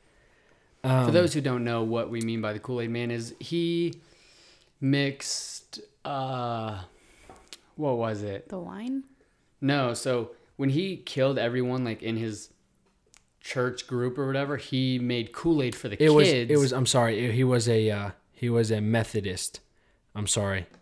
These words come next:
Speaker 1: uh, and a communist. It wasn't Baptist, it was a Methodist that
Speaker 2: So
Speaker 1: branched off of.
Speaker 2: he made Kool-Aid, he made Kool-Aid for the kids.
Speaker 1: Well, he made
Speaker 2: And
Speaker 1: Kool-Aid for everyone.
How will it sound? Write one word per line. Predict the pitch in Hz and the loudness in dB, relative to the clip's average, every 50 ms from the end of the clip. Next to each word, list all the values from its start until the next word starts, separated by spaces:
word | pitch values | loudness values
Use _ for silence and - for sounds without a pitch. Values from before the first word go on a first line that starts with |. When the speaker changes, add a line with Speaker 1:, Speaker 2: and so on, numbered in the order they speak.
| _ _ - | _ _ -8
Speaker 1:
uh, | 98 95 92 90 92 - _ _ | -6 -6 -6 -6 -8 -12 _ _
and | - 113 107 | -4 -4 -2
a | 98 | -2
communist. | - 107 98 95 95 92 87 85 - - - - | -4 -4 -4 -4 -4 -6 -8 -8 -10 -12 -12 -12
It | - | -10
wasn't | 120 110 113 113 104 101 95 | -4 -2 -2 -2 -2 -4 -6
Baptist, | 95 87 90 - - 95 - - | -8 -8 -10 -10 -12 -12 -12 -12
it | 104 | -12
was | 101 101 | -12 -10
a | 101 | -10
Methodist | 87 87 87 - - - - - - | -10 -10 -12 -14 -16 -16 -14 -14 -12
that | - - | -4 0
Speaker 2:
So | 160 147 135 | 2 2 2
Speaker 1:
branched | 127 127 - 131 - | 2 0 -2 -2 -2
off | |
of. | 147 143 | 0 2
Speaker 2:
he | 147 143 139 135 131 127 - - - _ _ - - - - _ _ _ _ _ | 2 2 2 0 -2 -4 -6 -10 -16 _ _ -20 -20 -20 -20 _ _ _ _ _
made | - 151 147 139 135 123 120 113 113 113 120 139 - _ - - - - | 0 2 2 2 2 2 0 -2 -4 -8 -12 -18 -20 _ -20 -20 -18 -14
Kool-Aid, | - - 170 175 185 160 131 117 113 110 110 107 104 101 - _ _ _ _ _ _ _ _ _ _ _ _ | -6 -2 2 2 4 4 4 2 2 0 0 -2 -6 -10 -16 _ _ _ _ _ _ _ _ _ _ _ _
he | - - 147 | 0 4 4
made | 147 135 127 120 - | 4 4 2 0 -4
Kool-Aid | - - 165 160 139 123 113 110 110 104 - - _ _ _ _ _ | 0 4 4 4 6 4 2 0 -2 -4 -8 -14 _ _ _ _ _
for | _ - 139 | _ -6 -4
the | 110 113 | -4 -4
kids. | - - - - 175 151 127 120 117 110 - - - _ _ _ _ _ _ | -6 -8 -4 -2 0 0 0 -2 -4 -6 -10 -14 -18 _ _ _ _ _ _
Speaker 1:
Well, | - 147 135 | -2 0 2
he | 139 | 4
made | 151 151 143 135 | 4 4 4 4
Speaker 2:
And | 131 135 | 2 2
Speaker 1:
Kool-Aid | 135 123 113 107 | 2 2 0 -2
for | - 107 | -4 -6
everyone. | 104 107 101 98 90 78 71 - | -6 -6 -6 -8 -10 -12 -14 -16